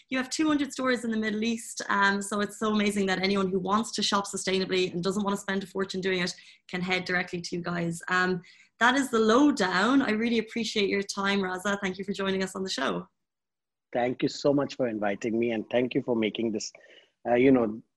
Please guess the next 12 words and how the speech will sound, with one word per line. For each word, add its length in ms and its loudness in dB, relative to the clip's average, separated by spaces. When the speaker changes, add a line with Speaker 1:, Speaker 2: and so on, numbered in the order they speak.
Speaker 2:
this 200 4
is 120 4
the 80 4
first 520 2
few 220 8
awareness 520 2
programs 580 0
which 180 -6
I'm 160 0
trying 240 -4
to 100 -6
do. 280 -4